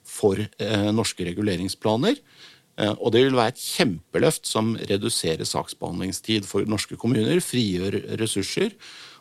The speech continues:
og selvfølgelig for, eh, boligkjøpere og boligutbyggere, eh, som også vil være tjent med en digitalisering. Og jeg ser egentlig ingen annen grunn til at ingen har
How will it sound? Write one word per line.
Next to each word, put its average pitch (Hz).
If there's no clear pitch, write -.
og 98
selvfølgelig 95
for, 90
eh, 92
boligkjøpere 95
og -
boligutbyggere, 82
eh, 95
som 104
også -
vil 87
være 82
tjent 87
med 85
en 82
digitalisering. 85
Og 98
jeg 95
ser 104
egentlig 87
ingen 92
annen 90
grunn 127
til 101
at -
ingen 78
har 80